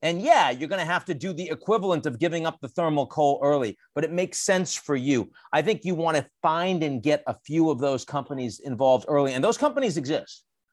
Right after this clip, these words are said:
Those companies exist. And I think if you do that, uh, then you have a really good shot of getting the Americans on board. Now, here's one problem,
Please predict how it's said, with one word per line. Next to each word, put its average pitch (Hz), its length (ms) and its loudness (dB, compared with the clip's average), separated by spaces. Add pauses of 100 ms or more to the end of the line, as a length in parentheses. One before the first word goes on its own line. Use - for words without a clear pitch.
(360)
Those 170 180 2
companies 160 380 0
exist. 123 320 0 (140)
And 165 100 4
I 175 60 6
think 208 180 0
if 165 120 -2
you 190 120 -2
do 156 220 -2
that, 165 560 2 (540)
uh, 156 200 2
then 180 280 0
you 196 140 0
have 170 160 2
a 165 60 -4
really 165 320 -2
good 143 240 -6
shot 147 380 2
of 117 140 -8
getting 143 240 -4
the 135 80 -6
Americans 131 480 -2
on 123 160 -2
board. 139 240 2
Now, 127 120 0
here's 196 320 0
one 165 240 0
problem, 123 500 2